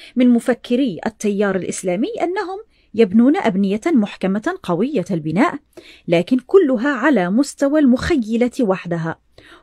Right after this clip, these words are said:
وليس أبعد من ذلك. المشكلة أن هذا الكلام المتخيل يتم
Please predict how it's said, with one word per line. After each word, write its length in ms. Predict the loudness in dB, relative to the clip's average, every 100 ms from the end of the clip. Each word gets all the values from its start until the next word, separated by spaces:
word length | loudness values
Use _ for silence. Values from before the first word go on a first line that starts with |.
| 0
وليس 340 | 2 2 0
أبعد 360 | -4 -2 -2 0
من 180 | 2 0
ذلك. 440 | -2 -8 -16 _ _ _ _ _ -2
المشكلة 680 | 0 -2 -2 0 2 0 -4 _ _
أن 160 | 0 0
هذا 300 | 0 0 0
الكلام 460 | -2 -2 0 -2 -2
المتخيل 840 | 0 2 0 -2 -2 0 2 0 -2
يتم 500 | 0 4 6 6